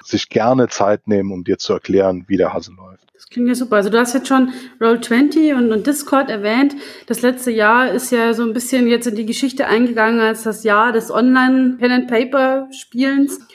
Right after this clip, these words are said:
Speaker 2: Nun ist ja Dungeons and Dragons auch so ein bisschen abhängig davon, dass man vielleicht mal eine Battle-Map nutzt oder ähnliche Mechanismen.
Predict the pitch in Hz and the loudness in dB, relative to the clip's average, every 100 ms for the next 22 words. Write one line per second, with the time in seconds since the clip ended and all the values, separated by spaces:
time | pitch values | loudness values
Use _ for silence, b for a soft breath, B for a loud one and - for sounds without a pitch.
0 | B - 247 269 262 233 247 277 247 214 | B -2 0 2 2 2 2 0 -2 -2
1 | 208 247 277 277 277 226 220 247 226 269 | 0 2 2 0 -2 -2 0 0 0 0
2 | 233 - 214 254 247 240 240 214 233 240 | -2 -2 0 0 0 0 2 0 0 -2
3 | 220 226 214 233 226 233 214 214 254 262 | -2 -4 -2 0 0 2 0 2 0 0
4 | 240 226 226 233 233 - - - - 220 | 2 0 -2 -4 -4 -4 -10 -12 -4 -2
5 | 208 202 202 - 226 240 240 240 233 240 | 2 2 2 2 2 2 2 0 0 0
6 | 226 240 - 233 233 | 0 0 0 0 0